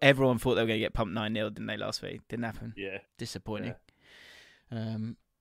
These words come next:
Speaker 1: Brendan Rodgers. Thir-, well,
Speaker 2: Yep.
Speaker 1: actually, I'm amazed he's the third favourite.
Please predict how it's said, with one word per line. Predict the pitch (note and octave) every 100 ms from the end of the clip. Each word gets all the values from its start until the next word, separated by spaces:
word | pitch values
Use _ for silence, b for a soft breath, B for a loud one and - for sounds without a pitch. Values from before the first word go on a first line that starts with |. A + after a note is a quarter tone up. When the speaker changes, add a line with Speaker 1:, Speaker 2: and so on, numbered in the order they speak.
| _ _ _ _ _ _ -
Speaker 1:
Brendan | F3+ F#3+ F3+
Rodgers. | D#3+ C#3+ D#3+ F#3 - _ _ _ _ _
Thir-, | - - A#3+
well, | - C3+
Speaker 2:
Yep. |
Speaker 1:
actually, | -
I'm | F#3+ G3
amazed | A3 B3 F#3
he's | D#3
the | D#3
third | - - - F3+ E3 D3
favourite. | D#3 D#3 - G1+